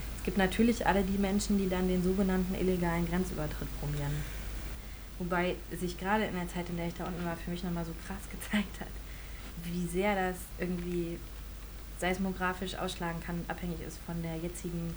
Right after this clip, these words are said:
von der aktuellen politischen Willenslage, ne? Es war ja gerade über Wochen, immer wie ich vorhin gesagt hab, waren's die sia. Und alle aus Syrien, alle aus dem Irak, alle aus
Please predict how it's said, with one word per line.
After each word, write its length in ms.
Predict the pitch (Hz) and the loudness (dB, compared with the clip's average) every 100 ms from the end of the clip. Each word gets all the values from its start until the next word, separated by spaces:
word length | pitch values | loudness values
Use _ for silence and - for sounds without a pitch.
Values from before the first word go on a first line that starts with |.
| - | -4
von 100 | 165 | -4
der 160 | - | -2
aktuellen 520 | - - - 175 180 175 | -2 -2 -4 -2 -2 -2
politischen 520 | - 170 175 - 165 | -4 -4 -4 -6 -4
Willenslage, 560 | 170 156 151 156 151 151 | -4 -4 -6 -6 -6 -4
ne? 100 | 196 - - - - - | -4 -6 -8 -8 -8 -8
Es 140 | - 180 | -4 2
war 80 | 175 | 2
ja 140 | 180 | 2
gerade 360 | 165 175 196 196 | 2 0 0 0
über 260 | 165 160 160 | -2 -2 -2
Wochen, 540 | 202 - 202 214 247 - - - - - - - - - - - - | -4 -4 0 0 0 -4 -10 -10 -10 -10 -10 -10 -10 -10 -10 -8 0
immer 220 | 202 190 | 4 4
wie 80 | 180 | 2
ich 100 | 180 | 0
vorhin 180 | 180 175 | 0 0
gesagt 200 | 185 208 | -2 -2
hab, 100 | 180 | -2
waren's 180 | 165 | -2
die 120 | 185 165 | 0 0
sia. 420 | 165 190 214 254 349 - - - - - - - - - - - - - - - - | 2 2 2 2 -4 -8 -10 -10 -10 -10 -10 -10 -10 -10 -10 -10 -8 -10 -8 -10 -4
Und 160 | 175 170 - | -2 -2 -2
alle 260 | - 180 190 | 0 2 2
aus 180 | 196 202 | 2 2
Syrien, 340 | 220 240 247 | 2 2 2
alle 180 | 165 165 | 0 -2
aus 120 | 175 | -2
dem 100 | 233 | -2
Irak, 220 | 226 190 202 | 0 0 0
alle 140 | 165 | -4
aus 80 | 160 | -4